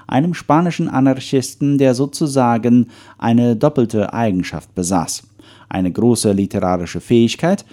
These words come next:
und gleichzeitig ein großes soziales Engagement.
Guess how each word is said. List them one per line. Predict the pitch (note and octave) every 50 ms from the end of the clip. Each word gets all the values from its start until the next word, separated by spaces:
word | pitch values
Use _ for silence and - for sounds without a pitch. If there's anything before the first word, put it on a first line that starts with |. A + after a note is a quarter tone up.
| - - - -
und | - G#2+ G#2 -
gleichzeitig | - A2 A#2 D3 F3+ F3 - - F3+ F3 E3+ E3+ E3 - -
ein | - G#2+ G#2 G2
großes | - G#2+ G#2+ C#3 E3 F3 - E3+ - - - -
soziales | A2+ G#2+ A2 G#2+ G2 - - G#2+ G2+ G#2 A2 A2 - -
Engagement. | - A2 G#2 A2 A#2+ A#2 - A2+ A2 G#2 F#2+ E2+